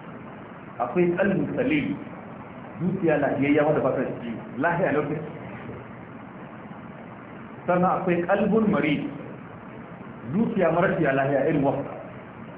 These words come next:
Sannan akwai qalbun qasi, zuciya ke kasassa, busassa, kau, kau, kau. Ko dutse da sai mushi wata. Duk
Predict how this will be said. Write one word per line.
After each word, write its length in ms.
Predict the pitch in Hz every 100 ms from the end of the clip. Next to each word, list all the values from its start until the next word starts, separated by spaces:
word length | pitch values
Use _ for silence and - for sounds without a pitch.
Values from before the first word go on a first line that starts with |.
| - - - - - - - - - - - -
Sannan 240 | 190 180 190
akwai 260 | - 175 175
qalbun 380 | 180 165 143 139
qasi, 380 | 135 143 139 120 - - - - - - - - 190
zuciya 440 | 233 - 170 165
ke 120 | 156 -
kasassa, 480 | 156 160 175 147
busassa, 480 | - - 170 - 165 147 - - - -
kau, 140 | 233 220
kau, 160 | 180 -
kau. 200 | 202 - - - - - - - - - - - - - - - -
Ko 200 | 160 -
dutse 300 | 254 185 160
da 120 | 147
sai 160 | 165 170
mushi 180 | 175 139
wata. 320 | 135 117 - - - - - - - - - - - - - - - - - - -
Duk 180 | - 175